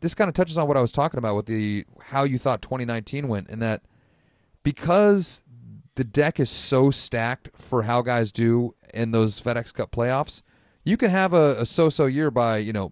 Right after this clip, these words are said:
I mean, granted, Justin Thomas is one of the best golfers in the world, so a so-so year by his standard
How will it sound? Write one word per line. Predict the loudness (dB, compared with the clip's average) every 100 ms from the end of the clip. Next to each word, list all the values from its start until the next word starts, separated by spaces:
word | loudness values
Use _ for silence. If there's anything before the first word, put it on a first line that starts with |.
| -8
I |
mean, | -8 0
granted, | 0 0
Justin | -4 -4 -4
Thomas | -6 -6 -8
is | -6
one | -4
of |
the | -4
best | -6 -4
golfers | -4 -4
in | -6
the |
world, | -2 -4 -4
so | -6
a |
so-so | 0 2 2 2
year | 0 -2
by | 0
his | 0
standard | 0 -4 -4 -8